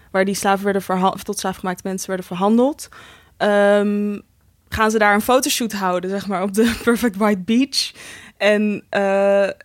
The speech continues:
ja, omdat zij gewoon, weet je, ze voelt de omgeving niet of zo. En dan wordt zij, eh, dan willen ze ook in dat fort foto's maken en dan wordt zij opeens meegenomen en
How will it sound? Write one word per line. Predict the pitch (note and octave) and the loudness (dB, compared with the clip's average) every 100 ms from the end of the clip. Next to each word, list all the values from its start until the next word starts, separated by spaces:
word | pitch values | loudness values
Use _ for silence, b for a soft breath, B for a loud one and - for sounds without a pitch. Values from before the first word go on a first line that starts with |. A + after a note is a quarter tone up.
| _ | _
ja, | A3 F#3 F3 - | 2 2 0 -6
omdat | G3+ G3+ | -4 -2
zij | - G3+ | 0 -2
gewoon, | - G3+ F#3+ F#3+ F#3+ F#3 _ _ _ _ _ _ _ _ _ _ _ | 0 -2 0 -2 -6 -10 _ _ _ _ _ _ _ _ _ _ _
weet | G3+ | -6
je, | A3 | -4
ze | G#3 | -4
voelt | F#3 - A#3 A3+ A3 | -6 -8 -4 -4 -4
de | F#3 | -6
omgeving | E3 G#3+ G#3+ B3 D4+ C#4+ | -4 0 0 0 0 0
niet | D#4 - | 0 -4
of | C#4 | -4
zo. | C#4 C4+ | 0 2
En | B3+ | 4
dan | G#3+ G#3 G#3 B B B | 4 2 -2 B B B
wordt | G3+ G3 | -4 -2
zij, | G#3+ F#3 F#3 F3+ F#3 - - | 0 2 2 0 -6 -10 -6
eh, | F3+ F3 | -4 -2
dan | F3+ F#3 | -4 0
willen | G3 G3 | 0 0
ze | F#3+ | 0
ook | F#3 F#3 | -2 -2
in | - G#3+ | 0 2
dat | G#3 F3+ - - | 4 2 -2 -8
fort | - - G3+ F#3 | -14 -2 -2 0
foto's | G3+ G3+ G#3 F#3+ | 0 0 0 0
maken | F3 F3 | 0 0
en | F3 | -4
dan | F3 | -4
wordt | F3+ - | -4 -4
zij | F3 | -6
opeens | - D#3+ E3 | -6 -8 -6
meegenomen | E3+ E3+ G3 F#3 E3 D3+ E3 - | 0 0 0 0 0 -2 -6 -6
en | E3+ E3 | -4 -2